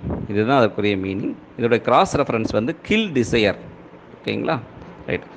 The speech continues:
இந்த மாதிரி இதெல்லாம் சின்ன சின்ன ரூப்ரிக் தான், நம்ம ரேராக தான் பயன்படுத்துவோம். ஆனா, practically applicable ஆகக்கூடிய ரூப்ரிக் தான். இப்ப ஆஸ்க் நத்திங்னா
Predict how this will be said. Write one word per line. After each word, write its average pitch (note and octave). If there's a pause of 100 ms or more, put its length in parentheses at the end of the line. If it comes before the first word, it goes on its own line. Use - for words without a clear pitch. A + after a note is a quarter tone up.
(200)
இந்த B2
மாதிரி C#3
இதெல்லாம் F3+
சின்ன G#3+
சின்ன F#3+
ரூப்ரிக் C#3
தான், -
நம்ம B2+
ரேராக C3
தான் D#3
பயன்படுத்துவோம். B2
ஆனா, D3+
practically E3+
applicable D3
ஆகக்கூடிய A2+
ரூப்ரிக் G#2+
தான். - (340)
இப்ப A2+
ஆஸ்க் C3+
நத்திங்னா B2+